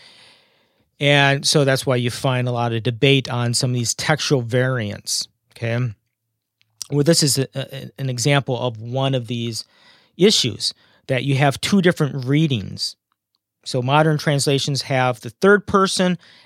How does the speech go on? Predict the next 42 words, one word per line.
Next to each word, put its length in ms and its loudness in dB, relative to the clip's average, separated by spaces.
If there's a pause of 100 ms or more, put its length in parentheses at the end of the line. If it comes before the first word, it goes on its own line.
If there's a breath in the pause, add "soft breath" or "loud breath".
(160 soft breath)
and 420 4
the 40 0
f-, 180 -20 (340)
and 280 0
the 40 -4
K 220 2
J 140 0
V, 200 0
I'm, 180 2
I'm, 200 -2 (100)
uh, 140 -4
the 120 -10
third 200 2
person, 260 -4
right? 140 -4
In 140 -2
the, 120 0
in 140 -4
the 60 -2
K 180 0
J 140 -2
V 160 -2
has 260 -2
the 100 -6
first 460 0
person. 460 -2 (440)
The 100 2
majority 1040 2 (340)
of 160 -2
witnesses 640 0 (300)
i-, 180 -14
is 160 -2
on 160 2
the 80 0
side 480 4
of 240 -2
this, 240 -2 (180)
of 180 -4
this, 280 -4
uh, 180 -2
third 400 2
person. 480 -2